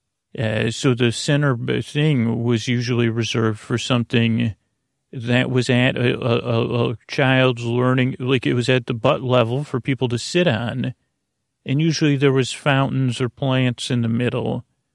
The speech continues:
uh, dividing the traffic be-, between two, not te-, technically two directions, though people did tend to walk in a directional way.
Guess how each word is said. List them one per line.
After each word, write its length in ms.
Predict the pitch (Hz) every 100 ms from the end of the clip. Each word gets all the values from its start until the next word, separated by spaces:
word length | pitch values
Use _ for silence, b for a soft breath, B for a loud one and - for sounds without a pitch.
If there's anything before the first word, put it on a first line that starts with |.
| _ _ _ -
uh, 120 | 131 120
dividing 640 | 127 123 127 131 131 123
the 80 | 117
traffic 600 | - 139 131 - 113 -
be-, 180 | 117 117
between 460 | 123 120 139 123
two, 180 | - 147 127
not 240 | 135 196 208
te-, 220 | 208 -
technically 680 | - 170 156 147 - 139
two 200 | 123 -
directions, 1080 | 135 120 131 139 135 - 117 117 117 - - - _ _ _ _ _ _
though 220 | - 135 139
people 300 | 160 139 143
did 240 | 139 127
tend 220 | 143 131
to 80 | 123
walk 440 | 123 123 120 117
in 160 | 120 117
a 80 | 110
directional 680 | 123 123 123 - 135 113 110
way. 580 | 127 143 117 110 110